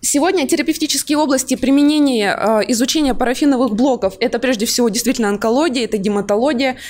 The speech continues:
иммуноонкология и сравнительные исследования. Сравнительные исследования, э, в основном направлены на сравнение, э, данных, э, молекулярных, э, структур, то есть это протеины, это Р Н К, Д Н К, э, в до-, в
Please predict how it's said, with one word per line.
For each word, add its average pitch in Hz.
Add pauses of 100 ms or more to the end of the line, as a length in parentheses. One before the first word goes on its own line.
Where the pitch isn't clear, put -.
(240)
иммуноонкология 285
и 277
сравнительные 285
исследования. 196
Сравнительные 294
исследования, 330
э, 233
в 220
основном 277
направлены 254
на 247
сравнение, 254 (360)
э, 214
данных, 247
э, 196 (220)
молекулярных, 247
э, 196
структур, 311
то 233
есть 233
это -
протеины, 311
это 226
Р 240
Н 254
К, 320
Д 240
Н 247
К, 320 (340)
э, 220
в 196
до-, 214
в 202